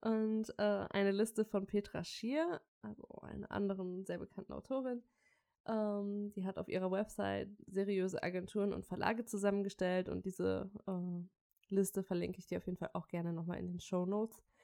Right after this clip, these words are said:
Und da kannst du dann auf jeden Fall mal schauen und in der Regel kannst du dir aber gut merken, dass du nur dann Geld für deine Veröffentlichung in die Hand nehmen solltest, wenn du sie im Self-Publishing rausbringst.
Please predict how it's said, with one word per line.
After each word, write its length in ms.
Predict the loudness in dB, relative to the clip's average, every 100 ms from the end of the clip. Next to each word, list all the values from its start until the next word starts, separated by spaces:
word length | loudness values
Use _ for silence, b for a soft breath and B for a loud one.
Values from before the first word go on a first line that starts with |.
| b b b _
Und 60 | 4
da 80 | 6
kannst 280 | 6 4 4
du 40 |
dann 160 | 2 2
auf 80 | 6
jeden 240 | 6 6
Fall 140 | 4
mal 180 | 4 2
schauen 500 | 0 2 2 2 -2
und 720 | -4 -4 -2 -4 -4 -6 -10 -8
in 140 | 0 2
der 160 | 4
Regel 380 | 4 4 6 4
kannst 360 | 4 2 4 2
du 60 |
dir 160 | 4 4
aber 160 | 2
gut 200 | 0 -2
merken, 580 | 2 2 2 2 2 2
dass 380 | 2 0 -2 -10 -18 _ _ _ 0
du 100 | 4
nur 160 | 6
dann 340 | 6 6 6 8
Geld 260 | 6 6
für 100 | 4
deine 220 | 4 4 4
Veröffentlichung 680 | 2 0 0 -2 -4 -2 -2
in 100 | 0
die 140 | 2
Hand 220 | 2 2
nehmen 240 | 2 2 4
solltest, 680 | 2 2 0 -4 -4 -2
wenn 240 | 2 2 2
du 120 | 0
sie 180 | -2 -4
im 120 | -4
Self-Publishing 760 | -2 -2 -2 -4 -4 -4 -4
rausbringst. 680 | 0 0 0 -8 -10 -10 -12